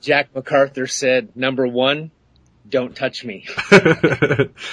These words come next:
So I thought that was interesting. My wife was told to repeat "shamana, shamana, pop, pop, pop"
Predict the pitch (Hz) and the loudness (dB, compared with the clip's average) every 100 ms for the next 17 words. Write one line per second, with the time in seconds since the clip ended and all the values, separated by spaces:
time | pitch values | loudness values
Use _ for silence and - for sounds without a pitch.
0 | - - 151 156 165 160 175 170 165 160 | -16 -14 -8 -4 0 0 2 2 0 -4
1 | 156 151 147 156 147 135 131 139 175 147 | -4 -6 -6 -8 -4 -2 0 0 0 -4
2 | 135 - 143 143 - 135 123 - 143 139 | -10 -6 -4 -4 -6 -6 -6 -6 -8 -8
3 | - _ _ _ _ - - 139 135 131 | -10 _ _ _ _ -14 -6 -4 -4 -4
4 | 123 - 131 127 123 117 - 123 - 120 | -6 -6 -4 -4 -4 -6 -4 -4 -4 -8
5 | 104 - 127 147 - | -8 -4 -2 -2 -6